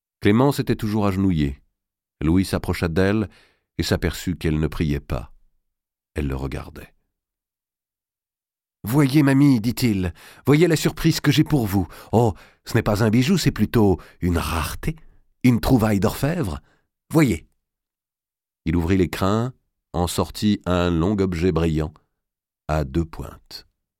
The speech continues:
Clémence, sur son prie-dieu, eut un mouvement de recul. « Eh, mamie », s'écria Louis en riant, « n'ayez point peur, cela n'est pas fait pour blesser, c'est une petite fourche à manger les poires.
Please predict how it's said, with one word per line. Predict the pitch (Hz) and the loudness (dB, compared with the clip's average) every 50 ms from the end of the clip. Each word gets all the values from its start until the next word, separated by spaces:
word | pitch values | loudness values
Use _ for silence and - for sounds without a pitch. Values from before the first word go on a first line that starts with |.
| _ _ _ _ _ _ _ _ _ _ _ _ _ _ | _ _ _ _ _ _ _ _ _ _ _ _ _ _
Clémence, | - 107 107 104 104 98 98 98 104 107 - - - - _ _ _ _ | 2 2 4 4 4 2 2 0 -2 -4 -8 -12 -18 -20 _ _ _ _
sur | - - 98 87 - | -6 -4 -4 -4 -2
son | - 90 82 | -2 -4 -4
prie-dieu, | - - 98 90 80 82 87 85 78 - | -2 -2 -2 -2 0 0 0 -2 -2 -2
eut | 87 80 80 | -6 -6 -4
un | - 80 | -2 -2
mouvement | 78 78 73 71 76 76 | -2 -2 -2 -2 -4 -4
de | 71 69 | -4 -4
recul. « | 73 71 - - 71 62 60 60 57 55 - _ _ _ _ _ _ _ _ _ _ _ _ _ _ _ _ _ _ _ _ | -6 -6 -6 -8 -10 -8 -8 -10 -14 -16 -18 _ _ _ _ _ _ _ _ _ _ _ _ _ _ _ _ _ _ _ _
Eh, | 113 123 - 139 123 101 131 | 2 4 4 4 4 4 2
mamie », | 120 113 127 110 120 113 107 123 110 101 104 95 - - - - - - | 2 2 2 2 2 4 4 4 4 4 2 0 -2 -8 -18 -20 -20 -20
s'écria | - - 85 - - - 73 73 78 76 | -10 -8 -8 -8 -6 -4 -2 -2 0 0
Louis | 73 73 76 73 73 | 0 0 0 0 0
en | 71 71 | -2 -2
riant, « | 69 71 71 69 69 67 65 76 - _ _ _ _ - | -4 -4 -6 -6 -6 -8 -8 -10 -14 _ _ _ _ 0
n'ayez | 110 110 110 104 | 2 4 4 4
point | - 170 180 180 | 4 2 2 2
peur, | 165 - 262 247 233 202 - | 2 2 2 4 4 2 0
cela | - - 123 120 113 117 117 | 0 -2 0 2 2 2 2
n'est | 113 110 95 | 2 0 0
pas | - - 87 | 0 0 0
fait | - - 101 | 0 -2 -2
pour | - - 101 78 | 0 0 -2 0
blesser, | 82 92 131 147 - - - 226 220 - - - - - | 2 2 4 2 2 2 -2 -2 -2 -4 -10 -18 -12 -6
c'est | - 175 - | -4 0 4
une | 226 220 | 4 4
petite | 214 240 214 226 208 | 4 2 0 0 -2
fourche | - - 226 202 - 214 | -2 -4 -4 0 0 2
à | 202 | 2
manger | 196 202 190 185 208 | 4 4 2 4 2
les | 202 - | 2 0
poires. | - 196 202 202 190 180 170 151 131 107 | 2 2 2 4 4 4 2 2 0 -2